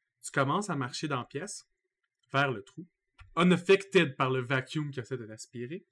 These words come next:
Tu vois que autour de, des dégâts produits,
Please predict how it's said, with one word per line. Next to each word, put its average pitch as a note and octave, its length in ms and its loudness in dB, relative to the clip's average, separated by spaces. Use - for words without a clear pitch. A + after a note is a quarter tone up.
Tu D#3+ 100 -14
vois B3+ 120 2
que A3 200 -4
autour G3 500 4
de, B2+ 520 0
des C#3 220 -2
dégâts C3 240 -2
produits, B2 520 -8